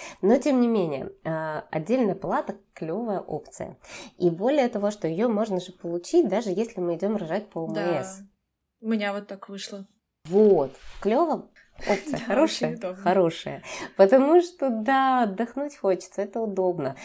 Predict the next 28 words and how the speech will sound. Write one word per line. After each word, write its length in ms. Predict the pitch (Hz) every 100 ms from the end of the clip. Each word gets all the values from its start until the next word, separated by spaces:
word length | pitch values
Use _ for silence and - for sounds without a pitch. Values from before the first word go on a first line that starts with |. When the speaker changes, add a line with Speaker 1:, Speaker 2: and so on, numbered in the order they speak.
| - - - 294 233
Speaker 2:
Ну, 120 | 269
знаете, 560 | 240 269 339 403 349
вот, 340 | 240 226 214 -
когда 400 | - 214 208 226
я 240 | 214 220 226
была 380 | 226 220 214 214
достаточно 640 | 190 208 - 233 - 226
долго 320 | 220 226 202
дней, 260 | 190 233 294
и 60 | 226
на 80 |
третий 380 | 202 233 277 240
день 180 | 202 220
я 100 | 202
уже 100 | 208
думала: 220 | 202 202 208
«Да, 140 | 220
Господи, 420 | 220 226 - 214
лучше 260 | 220 220 226
б 100 | 233
я 80 | 233
с 60 |
девочками 540 | 240 247 226 - 240 226
лежала, 400 | 226 220 214 226
хоть 160 | 240
бы 160 | 233 233
поболтали». 1080 | 233 233 254 254 262 269 311 233 302 262
<laughs> 60 | -